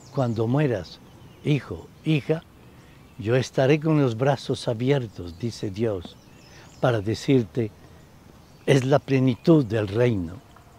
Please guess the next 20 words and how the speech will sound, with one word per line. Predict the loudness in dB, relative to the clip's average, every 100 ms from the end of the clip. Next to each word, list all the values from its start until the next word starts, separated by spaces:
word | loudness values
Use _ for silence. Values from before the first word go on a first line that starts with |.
| -20 -20 -20 -20 -20 -6
Así | -6 -2 0 2
como | 2 2 2
el | 0
pececillo | -2 0 0 4 6 6
en | 6 6
la | 4
orilla | 4 2 2 0
del | 0 2
mar | 4 2 0 -10 -20 -20 -20
se | -8 0 4
mete | 4 4 4 4
mar | 4 2 2 2
adentro, | 0 2 2 2 0 -2 -4 -12 -20 -20 -20 -18 -8
así | -8 -4 -2 -2 -4 -14 -20 -2
has | 2 2 0
entrado | -4 2 2 4 0 -4 -16 -10
al | -6 -4
infinito, | -6 -2 0 2 0 -2 -4 -8 -20 -20 -16 -4
bienvenido | 2 4 2 0 0 0 0 -4
seas | 0 0 0 -2 -12